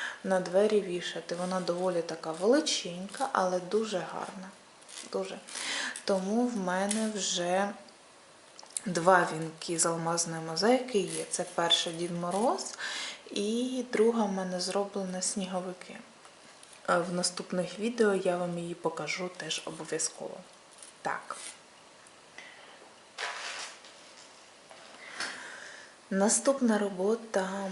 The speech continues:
була не зовсім моя, але я її завершила. А, це перша робота моєї донечки. Вона дуже просила алмазну мозаїку їй.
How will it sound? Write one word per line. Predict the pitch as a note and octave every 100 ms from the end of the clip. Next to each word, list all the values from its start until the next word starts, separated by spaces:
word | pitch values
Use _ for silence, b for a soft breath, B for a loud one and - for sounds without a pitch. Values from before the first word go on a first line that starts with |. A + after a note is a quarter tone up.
| F3+
була | F#3 F#3+ F#3+ F#3
не | F#3+
зовсім | F#3+ G3 F#3+ - F3+
моя, | F3+ F#3 F3 F3+ - A3 D4 B B B B B B -
але | G3+ G#3+
я | G3+ G3
її | F#3 F#3+
завершила. | F3+ E3+ D#3+ F3+ - - B3 B3+ C#4 - B B B B B B
А, | - G3 G3 G3 G3
це | - G#3 G3+
перша | - A3 - G#3+
робота | F#3+ F3+ G#3+ G#3+
моєї | F3+ F3 F3+ F3 E3
донечки. | D#3+ D#3+ D#3 F#3 - -
Вона | F#3+ F#3
дуже | F3+ E3+ G3 F3+
просила | - - - - F3 E3
алмазну | - F3 F#3 F3 D#3+ D#3+
мозаїку | E3 F3 - D#3 G#3 A#3 A3+
їй. | G#3 G#3